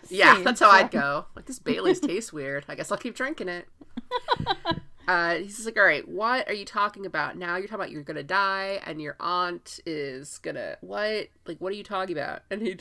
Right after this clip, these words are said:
Speaker 1: I like the italics where he's just like, "Kill Lady Jessica, beware of Alia, die in this place." <laughs>
Speaker 2: <laughs>
Speaker 1: Like, what are you talking about?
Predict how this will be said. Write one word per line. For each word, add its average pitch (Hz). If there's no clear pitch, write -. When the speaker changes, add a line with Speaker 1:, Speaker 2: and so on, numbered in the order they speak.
Speaker 1:
I 202
like 226
the 254
italics 156
where 165
he's 156
just 151
like, 135
"Kill 277
Lady 160
Jessica, 196
beware 233
of 190
Alia, 208
die 277
in 233
this 175
place." -
<laughs> -
Speaker 2:
<laughs> -
Speaker 1:
Like, 339
what 247
are 233
you 220
talking 208
about? -